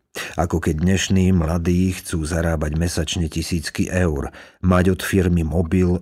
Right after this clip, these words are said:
laptop a auto a keď si takú prácu nevedia nájsť, vinia z toho štát. Prípadne sú prepúšťaní zo zamestnania a tak nadávajú na zamestnávateľov,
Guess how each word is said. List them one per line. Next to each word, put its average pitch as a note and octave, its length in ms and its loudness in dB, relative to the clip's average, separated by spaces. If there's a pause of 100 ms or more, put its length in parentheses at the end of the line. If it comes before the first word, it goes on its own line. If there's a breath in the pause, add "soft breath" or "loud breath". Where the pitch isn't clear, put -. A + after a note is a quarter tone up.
(100)
laptop E2 680 -2
a D2+ 200 -4
auto F2 440 0 (480 loud breath)
a F#2 120 6
keď B2+ 200 2
si D#3+ 160 0
takú C#3 240 0
prácu G2 440 2
nevedia F2 440 2
nájsť, F2+ 480 -2 (360)
vinia F2+ 440 4
z - 80 -8
toho F2+ 200 2
štát. - 600 -4 (920 loud breath)
Prípadne A#2+ 600 4
sú F#2+ 360 2
prepúšťaní F#2+ 800 2
zo F2+ 160 2
zamestnania D#2 880 0 (280 loud breath)
a F2+ 200 4
tak A2+ 320 4
nadávajú F2+ 720 4
na F2 120 4
zamestnávateľov, C#2 1200 -2